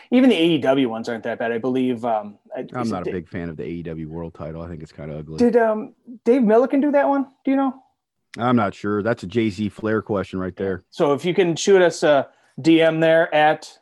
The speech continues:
Speaker 1: uh, Jay Z underscore Flair, follow him on Twitter. Great follow. Um, I'm pretty sure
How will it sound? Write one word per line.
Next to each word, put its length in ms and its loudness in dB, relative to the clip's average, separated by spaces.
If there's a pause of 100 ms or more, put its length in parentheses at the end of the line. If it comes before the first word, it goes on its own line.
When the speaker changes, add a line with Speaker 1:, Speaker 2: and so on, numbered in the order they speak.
(280)
Speaker 1:
uh, 360 -8
Jay 280 0
Z 140 0
underscore 460 -2
Flair, 460 0
follow 220 0
him 120 0
on 100 0
Twitter. 260 -2
Great 220 -4
follow. 460 2 (400)
Um, 400 -6
I'm 160 -10
pretty 220 0
sure 720 0